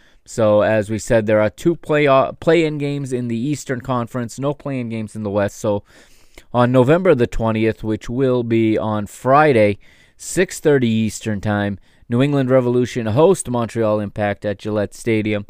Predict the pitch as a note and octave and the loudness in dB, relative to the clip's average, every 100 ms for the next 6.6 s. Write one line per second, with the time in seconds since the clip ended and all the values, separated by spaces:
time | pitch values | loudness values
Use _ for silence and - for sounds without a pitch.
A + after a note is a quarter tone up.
0 | - - - - G#2+ A2 A2 A2 A#2+ C3+ | -18 -20 -20 -12 -6 -4 -2 0 2 2
1 | C3+ B2+ B2 B2+ B2+ B2+ - _ A#2 G#2 | 2 2 2 0 0 -2 -6 _ -4 -2
2 | G2+ G2+ G2 - C#3+ - - B2+ B2 B2 | 0 0 -2 -2 -4 -4 -6 -2 0 0
3 | A#2 - - E3+ E3 D#3+ C#3 C#3 C3 B2 | -4 -10 -6 -4 -2 -2 -4 -2 -4 -2
4 | B2 C3 B2 A#2 A2 A2 A2 - - - | -4 -6 -4 -4 -2 -4 -6 -8 -20 -20
5 | _ _ - G#2+ B2+ D#3+ - C#3+ B2+ - | _ _ -10 -2 0 0 -2 0 0 0
6 | A#2+ A2+ - - E3+ D#3+ | -2 -4 -8 -4 -2 -2